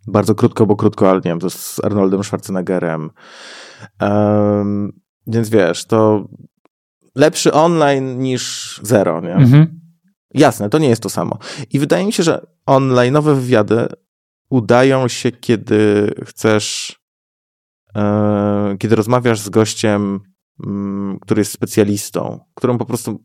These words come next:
Speaker 1: chcesz zadać pewne bardzo konkretne pytania i to jest bardziej wywiad niż rozmowa. Czyli tu nie ma tej takiej sfery emocjonalnej bardzo rozwiniętej. Ja to tak czuję przynajmniej. E, więc, e, więc tak, no.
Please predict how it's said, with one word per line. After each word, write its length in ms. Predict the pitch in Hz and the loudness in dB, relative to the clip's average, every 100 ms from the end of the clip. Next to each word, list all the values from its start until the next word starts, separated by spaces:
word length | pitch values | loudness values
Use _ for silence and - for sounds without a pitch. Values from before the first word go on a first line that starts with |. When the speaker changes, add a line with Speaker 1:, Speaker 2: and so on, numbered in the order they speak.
| - | -18
Speaker 1:
chcesz 180 | - 113 | -6 -2
zadać 280 | 117 113 - | 0 0 0
pewne 300 | 123 110 101 | -2 0 0
bardzo 280 | 120 110 | 2 0
konkretne 440 | 104 110 110 110 104 | 0 0 0 0 -2
pytania 380 | 104 117 107 98 | 0 0 0 0
i 40 | |
to 80 | 98 | -2
jest 160 | - | -4
bardziej 300 | 104 104 98 | -2 0 0
wywiad 360 | 98 107 98 85 | -2 0 0 0
niż 160 | 92 87 | -6 -6
rozmowa. 460 | 92 92 85 85 - | -4 -2 -2 -4 -6
Czyli 320 | - 117 113 - - - - | -4 -4 -6 -14 -16 -16 -4
tu 100 | 143 | 0
nie 220 | 156 151 | 2 4
ma 160 | 139 | 4
tej 180 | - 117 | 2 2
takiej 280 | 107 104 110 | 0 0 -4
sfery 320 | 104 117 110 | 0 4 4
emocjonalnej 600 | 104 101 107 101 95 95 | 4 2 2 2 2 2
bardzo 280 | 90 87 92 | 0 0 0
rozwiniętej. 680 | 87 85 73 78 - - _ _ - | -2 -4 -10 -8 -8 -10 _ _ 0
Ja 160 | 110 101 | 2 2
to 80 | - | 0
tak 160 | - | -6
czuję 180 | - 80 | -4 -6
przynajmniej. 440 | - 67 57 - _ - - - - - - - - - | -6 -10 -8 -12 _ -20 -18 -16 -16 -18 -20 -20 -20 -4
E, 240 | - 120 | 4 4
więc, 460 | 139 202 - - - | 4 2 -2 -6 -2
e, 340 | 254 254 254 254 | 0 0 -2 -4
więc 240 | 269 - | -6 -8
tak, 280 | - 104 - | -6 -6 -4
no. 220 | 101 139 | -4 -4